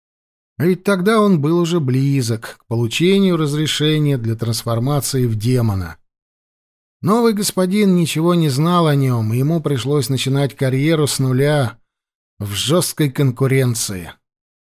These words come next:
Однажды его даже чуть не отравили черти, которые выслуживались перед господином много лет до его появления и вовсе не были заинтересованы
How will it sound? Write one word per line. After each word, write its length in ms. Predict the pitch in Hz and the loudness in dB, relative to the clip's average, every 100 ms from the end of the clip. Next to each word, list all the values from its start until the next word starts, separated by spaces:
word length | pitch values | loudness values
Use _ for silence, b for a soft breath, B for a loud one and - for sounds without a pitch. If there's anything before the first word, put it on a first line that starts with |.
| - | -18
Однажды 500 | 85 107 127 113 127 | -8 -4 -2 0 0
его 160 | 123 | 0
даже 280 | 127 131 120 | 0 0 -2
чуть 260 | 113 127 117 | -2 -2 0
не 80 | 131 | 0
отравили 640 | 123 143 143 165 156 131 | 0 2 2 4 2 0
черти, 560 | 113 - 156 165 123 123 | -2 0 2 0 0 -2
которые 420 | 123 147 143 139 | 0 2 2 2
выслуживались 800 | 139 - 147 160 139 143 139 - | 2 0 0 0 2 2 0 -2
перед 260 | 139 131 | -2 -2
господином 680 | 127 127 131 131 156 156 143 | -2 -2 0 0 2 2 2
много 400 | 139 147 147 139 | 2 2 2 0
лет 260 | 139 147 131 | 0 0 0
до 80 | |
его 240 | 135 135 135 | 0 2 0
появления 880 | 131 131 127 156 175 175 170 156 - _ _ _ _ _ | 0 0 0 2 2 2 0 -2 -6 _ _ _ _ _
и 120 | 107 | -4
вовсе 420 | 120 196 170 - 143 | 0 2 0 0 2
не 260 | 135 160 | 2 2
были 200 | 139 135 | 2 0
заинтересованы 1080 | 123 127 123 120 113 - 180 190 180 175 | 2 0 0 -2 -4 -2 0 2 2 0